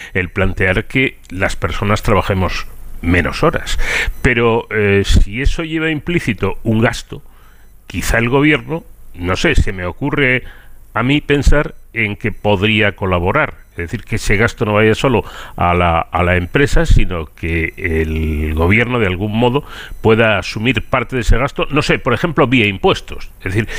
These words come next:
eh, que, que haya una normativa específica para, para estos casos, eh, para, eh, incentivar que el empresario diga, "Mm, vale, de acuerdo, mis trabajadores que trabajen, eh, un, un poco menos,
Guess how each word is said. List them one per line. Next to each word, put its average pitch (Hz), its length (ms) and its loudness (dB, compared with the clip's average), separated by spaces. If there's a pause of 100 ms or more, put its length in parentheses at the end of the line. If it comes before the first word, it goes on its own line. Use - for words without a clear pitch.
(140)
eh, 101 300 0
que, 101 200 -2
que 98 220 -4
haya 110 320 0
una 127 360 -2
normativa 107 960 2
específica 143 840 0 (460)
para, 92 580 2 (140)
para 92 180 2
estos - 300 -2
casos, 139 480 -2 (260)
eh, 90 380 4 (200)
para, 85 520 0 (160)
eh, 95 220 -8
incentivar 143 680 2
que - 140 -2
el 113 60 0
empresario 107 460 0
diga, 90 320 0
"Mm, 92 260 -10 (100)
vale, 92 240 0
de - 140 -4
acuerdo, 98 340 0
mis 120 160 -2
trabajadores 104 520 2
que 135 120 2
trabajen, 117 400 0
eh, - 340 -12
un, 95 1040 2
un 101 200 0
poco - 240 2
menos, 143 360 -2